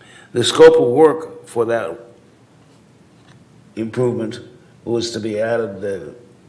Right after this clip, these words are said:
this, the decision was made to be added to the Clubhouse One, uh, p-, uh, award that, that was going to be discussed and considered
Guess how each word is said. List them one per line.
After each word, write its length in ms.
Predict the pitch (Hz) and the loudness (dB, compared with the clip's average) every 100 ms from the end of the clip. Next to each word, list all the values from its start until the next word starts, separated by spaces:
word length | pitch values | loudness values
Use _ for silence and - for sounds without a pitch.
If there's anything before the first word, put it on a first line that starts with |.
| - 101 | -20 -14
this, 160 | 98 | -14
the 280 | 95 78 95 | -14 -16 -14
decision 500 | 104 - 127 117 117 | -10 -4 -4 -2 -2
was 100 | 107 | -2
made 320 | 110 110 110 | -2 -4 -6
to 80 | 104 | -8
be 180 | 95 98 | -8 -4
added 300 | 110 113 101 | -2 -2 -6
to 160 | - 92 | -16 -18
the 60 | |
Clubhouse 540 | - 120 117 110 107 - | -2 2 2 2 0 -2
One, 500 | 110 123 123 - - - - - - - - - - - - - - - - - - - - - | -2 -2 -2 -4 -12 -20 -20 -20 -20 -18 -18 -18 -20 -20 -20 -20 -20 -20 -20 -20 -20 -20 -20 -10
uh, 460 | 95 101 107 80 - - - - - - | -2 -2 -2 -6 -10 -16 -20 -20 -20 -20
p-, 120 | - 104 | -18 -14
uh, 600 | 92 95 92 90 - - | -8 -8 -8 -10 -12 -10
award 540 | 107 110 120 117 98 | -6 2 4 4 0
that, 460 | 98 101 - - - | -8 -12 -14 -16 -16
that 160 | 67 - | -16 -14
was 200 | 95 98 | -12 -10
going 280 | 98 117 101 | -6 -6 -6
to 80 | 101 | -10
be 160 | 101 | -12
discussed 680 | 95 - 123 120 120 - - - - - | -10 -4 4 4 4 -4 -12 -18 -20 -20
and 240 | - 90 - | -16 -14 -12
considered 720 | 98 101 127 117 107 101 | -8 -4 -4 -4 -6 -10